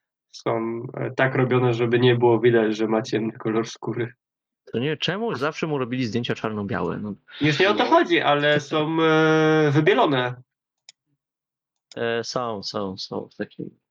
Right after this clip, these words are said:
Speaker 1: Są ewidentnie wybielone te zdjęcia.
Speaker 3: Hmm. Może,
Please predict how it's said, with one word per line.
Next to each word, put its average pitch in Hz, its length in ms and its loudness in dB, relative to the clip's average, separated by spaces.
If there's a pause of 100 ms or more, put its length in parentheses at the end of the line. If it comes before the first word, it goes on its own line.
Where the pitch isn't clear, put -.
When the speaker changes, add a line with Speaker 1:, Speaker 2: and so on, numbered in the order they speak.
(300)
Speaker 1:
Są 139 180 4
ewidentnie 143 540 2
wybielone 156 560 2
te 117 140 -6
zdjęcia. 113 500 -4 (880)
Speaker 3:
Hmm. 107 420 -10 (680)
Może, 117 240 -8